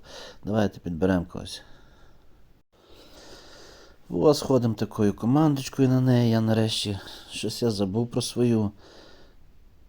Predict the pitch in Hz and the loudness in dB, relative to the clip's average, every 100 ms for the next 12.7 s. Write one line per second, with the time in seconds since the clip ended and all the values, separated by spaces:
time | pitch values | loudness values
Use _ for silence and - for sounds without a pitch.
0 | - - _ - - - 123 - - 120 | -20 -20 _ -20 -20 -2 -2 0 2 2
1 | 107 - - 101 95 - 107 113 110 107 | 2 -8 -6 -4 -4 -6 -2 0 0 -2
2 | 104 107 - 92 98 95 87 78 - 80 | -2 -4 -6 -6 -2 -2 -4 -8 -10 -10
3 | 82 - - 64 - - - - - - | -10 -14 -16 -16 -16 -20 -20 -20 -20 -20
4 | - - - - - - - - - 104 | -20 -20 -20 -20 -20 -20 -20 -10 -2 -2
5 | - - 123 117 117 - 117 120 113 - | -4 -8 -4 -2 -2 -2 -2 0 -2 -6
6 | - 107 110 110 - 98 107 104 95 - | -4 -2 0 -2 -4 -4 -2 0 -2 -10
7 | - - - - - - 110 110 - 143 | -20 -20 -20 -20 -18 -12 -10 -10 -4 0
8 | 139 - 120 - 101 - - 123 117 113 | 0 -2 -8 -6 -8 -8 -4 -2 0 0
9 | 110 110 110 - - - - - - - | 0 -2 -4 -12 -20 -20 -20 -20 -20 -20
10 | - - - - - - - 101 107 - | -20 -20 -20 -20 -20 -20 -12 -10 -10 -4
11 | 110 110 127 127 113 110 113 120 107 - | 0 4 4 2 -2 0 0 0 -4 -4
12 | 113 117 - - 107 95 | -2 -2 -4 -4 0 0